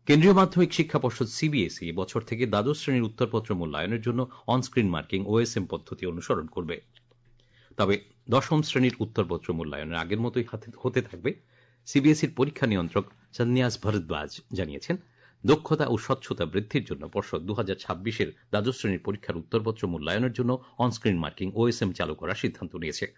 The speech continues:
বোর্ড এবছর থেকে দশম শ্রেণীতে দ্বিতীয় বোর্ড পরীক্ষার ঘোষণা করেছে, যেখানে পরবর্তী পরীক্ষাটি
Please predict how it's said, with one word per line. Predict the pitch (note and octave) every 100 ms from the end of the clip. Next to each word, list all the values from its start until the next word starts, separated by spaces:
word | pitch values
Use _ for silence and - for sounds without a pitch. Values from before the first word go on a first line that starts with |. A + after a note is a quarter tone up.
| _
বোর্ড | - A2 G2+
এবছর | A#2 A#2 A2 -
থেকে | - - A2 A2+ _ A2
দশম | A#2+ C#3+ A#2
শ্রেণীতে | - D#2 D2+ A2 - _ -
দ্বিতীয় | B2+ C#3 C3+
বোর্ড | G#2+ F#2+
পরীক্ষার | G2+ F2 -
ঘোষণা | E2 G#2 - F2
করেছে, | D#2 G2 - D3+ - -
যেখানে | C3+ C#3 F2 - _
পরবর্তী | - B2+ D#3 D#3
পরীক্ষাটি | A#2 A2+ D3+ G2 -